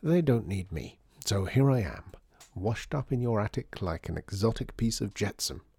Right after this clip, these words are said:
"Wow," said Lydia. "Well," said her father, "I'm sorry to hear that. And I'm sorry I've made you sorry." "No, I mean, I'm sorry that you've lost such a huge thing that you've worked for so hard.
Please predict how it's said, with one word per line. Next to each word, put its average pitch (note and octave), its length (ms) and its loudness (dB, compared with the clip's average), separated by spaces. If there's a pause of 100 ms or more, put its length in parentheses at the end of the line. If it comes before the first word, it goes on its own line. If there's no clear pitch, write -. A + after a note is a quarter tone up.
(1040)
"Wow," G#2+ 540 -2 (300)
said D#2+ 240 -4
Lydia. C#2+ 300 -6 (680)
"Well," F3+ 300 2 (300)
said - 240 -4
her - 120 -6
father, A2 320 -6
"I'm D#3+ 220 -2
sorry D#3 280 -2
to C#3+ 120 0
hear B2+ 200 0
that. - 280 -8 (680)
And F2+ 80 -2
I'm F2+ 180 0
sorry F2 300 0
I've E2+ 140 -2
made F#2+ 240 0
you C#2 120 -8
sorry." - 420 -8 (580)
"No, G#3 240 6
I G3 60 4
mean, F3 300 2 (120)
I'm C#3 260 -4
sorry C#3+ 360 0
that G2+ 160 -4
you've G#2 340 -8
lost A2 320 -2
such - 220 -6
a G#2+ 40 -2
huge A#2+ 420 0
thing C3+ 420 -4 (420)
that - 80 -16
you've B2 140 -6
worked B2 320 -2
for G#2 260 -4
so A#2 180 -4
hard. B2 520 -6